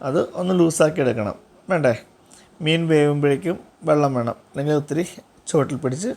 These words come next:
കരിഞ്ഞു പോകും. അപ്പോൾ ആവശ്യത്തിനുള്ള വെള്ളം ഒഴിച്ച് ഗ്രേവി നല്ല ലൂസാക്കി എടുക്കുക. അപ്പോഴേക്കും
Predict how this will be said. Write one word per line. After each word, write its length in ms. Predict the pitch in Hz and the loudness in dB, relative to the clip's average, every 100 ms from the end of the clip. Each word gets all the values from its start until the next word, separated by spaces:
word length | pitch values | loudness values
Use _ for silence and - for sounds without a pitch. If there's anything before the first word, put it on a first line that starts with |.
| - | -2
കരിഞ്ഞു 260 | 160 135 123 | -2 0 0
പോകും. 120 | 113 - _ - - - - - | -2 -8 _ -20 -20 -20 -18 -10
അപ്പോൾ 180 | - 170 156 | -2 2 2
ആവശ്യത്തിനുള്ള 520 | 170 196 202 156 151 196 - 147 | 2 0 -2 -2 -2 -2 -6 -6
വെള്ളം 200 | 139 135 | -4 -2
ഒഴിച്ച് 260 | 131 123 214 - 143 | -4 -4 -10 -12 -8
ഗ്രേവി 280 | 135 131 131 123 | -4 -2 -2 -2
നല്ല 240 | 123 247 - - - - - - _ 147 | -2 -4 -6 -18 -20 -20 -20 -20 _ -2
ലൂസാക്കി 440 | 127 - 117 - 113 | 0 2 0 0 -6
എടുക്കുക. 260 | 101 113 - - - - - - _ _ _ _ _ _ _ _ - _ _ _ _ _ _ - 160 | -4 -6 -6 -12 -20 -20 -20 -20 _ _ _ _ _ _ _ _ -20 _ _ _ _ _ _ 0 0
അപ്പോഴേക്കും 380 | 165 165 180 | 2 0 -2